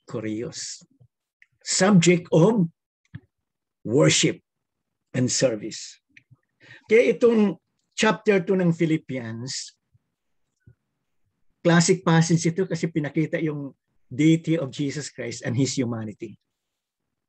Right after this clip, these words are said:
In-acknowledge yan ng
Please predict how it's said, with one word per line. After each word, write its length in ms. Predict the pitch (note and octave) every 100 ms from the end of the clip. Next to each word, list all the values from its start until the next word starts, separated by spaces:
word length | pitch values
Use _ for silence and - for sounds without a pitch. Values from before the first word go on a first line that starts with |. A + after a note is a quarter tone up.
| _ _ _ _ _ - -
In-acknowledge 800 | E3+ D#3+ - D#3+ D3+ D3 C#3 E3
yan 320 | D3+ G2+ - _ _ _ _ _ _ B2+
ng 400 | B2+ B2+ A#2